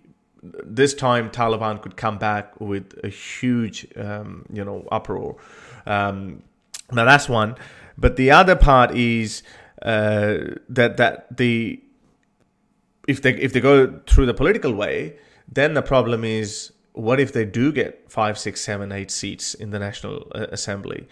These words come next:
uh, or even more in the following elections? Then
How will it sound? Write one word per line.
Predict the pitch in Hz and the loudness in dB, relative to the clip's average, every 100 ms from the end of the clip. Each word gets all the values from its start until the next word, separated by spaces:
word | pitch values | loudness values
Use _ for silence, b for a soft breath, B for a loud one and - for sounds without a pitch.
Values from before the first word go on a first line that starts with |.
| B B B - | B B B -10
uh, | 104 104 | -6 -2
or | 113 113 113 | 0 0 0
even | 117 110 110 104 | -2 -4 -4 -4
more | 104 123 135 104 101 101 - - | -2 0 2 0 -2 -6 -12 -8
in | 120 | -6
the | 110 107 | -6 -8
following | - 135 151 147 117 | 2 4 6 4 0
elections? | 104 101 104 - 82 71 - - b b b b b | -4 -6 -6 -10 -14 -14 -16 -18 b b b b b
Then | 123 117 113 110 80 | 0 0 0 -10 -14